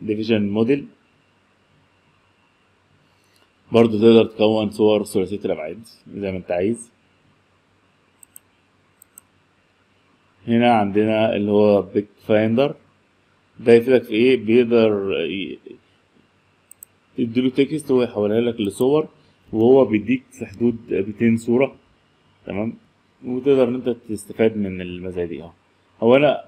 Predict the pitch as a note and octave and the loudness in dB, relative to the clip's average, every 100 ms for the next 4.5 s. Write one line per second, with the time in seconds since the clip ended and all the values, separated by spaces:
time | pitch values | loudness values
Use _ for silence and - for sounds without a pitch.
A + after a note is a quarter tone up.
0 | A2+ G2 A#2 C#3 B2+ C3 C#3+ D3+ C3+ C#3 | -8 -2 -2 0 0 4 4 6 4 2
1 | - G2+ B2 B2+ A2+ A#2+ D3+ - _ _ | -2 0 0 0 -2 -2 -4 -8 _ _
2 | - - G#2 A#2 A2+ G#2+ G#2 F#2+ G#2+ - | -16 -6 -2 0 0 -2 -6 -2 -4 -2
3 | A2 G2+ A2 C3 C#3 A2+ A2 D#2 G2+ G2+ | -6 -2 2 2 0 -4 -6 -8 -8 -4
4 | G#2+ A#2+ A#2+ C3 | -2 0 -2 -4